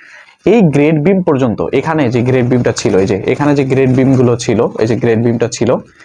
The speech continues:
এই গ্রেড বিম পর্যন্ত আসার জন্য আমাদের এইটা হচ্ছে তাহলে গ্রেড বিম, এই যে এইটা, এই এরকম গ্রেড বিম হবে। তাহলে এইটা আমরা কি করব, এটা নিয়ে আমাদের আজকের আলোচনা। দেখেন, যখন মাটিতে যে গভীরটা করছিলেন পাঁচ ফিট,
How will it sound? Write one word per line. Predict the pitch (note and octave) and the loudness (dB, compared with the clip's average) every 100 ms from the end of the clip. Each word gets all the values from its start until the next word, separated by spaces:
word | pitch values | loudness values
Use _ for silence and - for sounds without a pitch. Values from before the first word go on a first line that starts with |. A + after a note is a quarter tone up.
| _ - | _ -2
এই | A#2+ | 0
গ্রেড | A#2+ D3+ D3 | 0 2 2
বিম | F3 | 0
পর্যন্ত | E3+ E3 D#3+ C#3 | 0 0 0 0
আসার | C3+ - F#3+ D#3+ | -2 -2 0 2
জন্য | A#2 G#2 A#2+ - - - _ | 0 0 -2 -6 -20 -20 _
আমাদের | B2 B2+ C#3+ G3+ - | -2 0 2 0 0
এইটা | D#3 E3+ | 0 0
হচ্ছে | C3+ - F3+ | -2 -2 -2
তাহলে | C3+ B2 | 0 0
গ্রেড | A#2+ C#3 C3 | 0 0 0
বিম, | A2 F#2 | 0 0
এই | F#2+ | 0
যে | A2 | 0
এইটা, | - F2 - - | 0 -4 -6 -2
এই | A#2+ | 0
এরকম | A#2 B2+ C3 B2+ | 2 0 0 0
গ্রেড | B2 A#2+ A#2 | 0 0 0
বিম | G2+ | -2
হবে। | G2+ F#2 | -2 -4
তাহলে | A2+ C#3+ C#3+ | -2 0 0
এইটা | F3 G3+ G#3+ | 2 2 2
আমরা | D3 B2+ | 0 -2
কি | D3+ | -2
করব, | C#3+ A2+ G3 - | 0 0 -2 -2
এটা | - C3+ | -2 0
নিয়ে | B2 | 0
আমাদের | G#2+ G#2 C#3+ D4 - | 0 0 2 0 -2
আজকের | C3 - G#2 | -6 -2 -2
আলোচনা। | E2+ F#2 E2+ F2 - _ _ - - _ _ - _ _ _ _ - | -2 -2 -6 -6 -16 _ _ -20 -20 _ _ -20 _ _ _ _ -2
দেখেন, | G3 C#3+ | 0 0
যখন | B2+ F3 E3+ - - - _ | 0 -2 -4 -8 -20 -20 _
মাটিতে | C#3+ D3 G3 G3+ | -2 2 2 4
যে | G3+ | 4
গভীরটা | D#3+ D#3 F3+ G3 F3+ | 2 2 2 0 0
করছিলেন | D#3 - A2+ G#2+ | -2 -2 -2 -4
পাঁচ | G2 A#2+ - | -2 -4 -4
ফিট, | G#2+ - | -6 -8